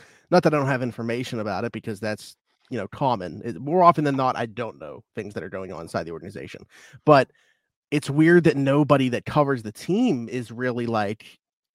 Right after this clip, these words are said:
you know, having feelings one way or another. Like, they don't know what is going to happen either. It seems like it's all speculation, and it's not based off anything that the team has said or done. So I think that we'll know within the next few days because, you know,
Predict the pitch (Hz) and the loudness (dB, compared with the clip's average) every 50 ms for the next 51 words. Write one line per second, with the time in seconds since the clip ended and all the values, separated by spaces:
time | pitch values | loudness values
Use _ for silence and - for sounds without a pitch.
0 | _ 143 143 131 123 120 117 - - 113 135 135 131 131 127 123 120 117 113 - | _ -8 -6 -4 -4 -6 -6 -6 -6 -2 0 0 0 0 -2 -4 -4 -6 -8 -8
1 | - 131 131 127 120 120 117 110 120 123 123 123 120 120 117 113 110 110 107 104 | -4 -4 -2 -2 -2 -4 -4 -6 -4 -2 -2 -2 0 0 0 0 0 -2 -4 -4
2 | 104 95 98 95 101 92 98 98 - 104 113 117 131 127 123 113 107 90 110 107 | -4 -4 -4 -4 -4 -4 -6 -6 -4 -2 0 0 2 0 0 -2 -2 -4 -4 -4
3 | 92 85 80 98 - _ - 117 117 107 104 104 107 113 104 98 98 107 107 110 | -4 -4 -6 -10 -12 _ -6 -4 -4 -4 -4 -4 -4 -6 -6 -4 -4 -2 -2 -2
4 | 101 98 - 101 113 113 117 113 104 85 - - - - _ 127 127 - 156 143 | -2 -2 -2 -2 -2 0 0 -2 -4 -8 -10 -14 -20 -8 _ -6 -4 0 -2 0
5 | 123 123 107 110 110 - 127 123 131 123 - - - 123 110 - 117 107 107 98 | 0 0 -2 -4 0 2 4 4 4 4 0 0 0 0 0 0 -2 -2 0 -2
6 | 101 107 - 117 107 104 104 - - 123 110 101 - 113 113 117 - 117 110 110 | -2 -4 -4 -4 -4 -4 -2 0 2 2 2 2 2 0 0 0 0 0 0 0
7 | - 117 113 107 - 117 110 104 95 98 95 - 120 113 107 104 - - - 120 | 0 -4 -4 -4 -4 -4 -4 -4 -6 -6 -8 -6 -4 -4 -4 -4 -6 -4 -2 -2
8 | 110 95 104 98 - 98 104 90 - - - _ - - - - _ _ - - | -2 -2 -4 -4 -2 0 0 0 -2 -6 -12 _ -20 -20 -20 -20 _ _ 0 4
9 | 135 123 117 113 110 143 - _ _ _ _ _ _ _ _ _ _ - - 175 | 4 6 6 4 4 0 -2 _ _ _ _ _ _ _ _ _ _ 4 8 8
10 | 202 - - 214 196 - - 165 156 160 156 151 139 131 135 143 151 151 147 - | 8 8 10 8 8 8 8 6 6 6 6 6 4 4 2 2 4 2 2 0
11 | 139 131 131 120 120 123 123 - - - 135 135 120 117 110 107 117 127 135 139 | 0 -2 -2 0 0 -2 -4 -6 -10 -8 -6 -6 -4 -2 -2 -2 0 0 0 0
12 | 131 - _ 127 117 - 131 123 120 117 117 120 113 110 117 123 117 113 107 104 | -2 -4 _ -8 -4 0 0 2 2 2 0 -2 -4 -4 -2 -2 0 0 -2 -2
13 | - | -6